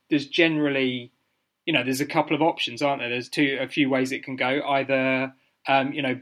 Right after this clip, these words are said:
buyers can decide to pay more,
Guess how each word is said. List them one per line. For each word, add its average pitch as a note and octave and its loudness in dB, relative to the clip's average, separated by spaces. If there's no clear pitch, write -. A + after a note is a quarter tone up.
buyers D3 4
can D#3 2
decide B2+ 0
to C#3+ -4
pay C3 0
more, A#2+ -6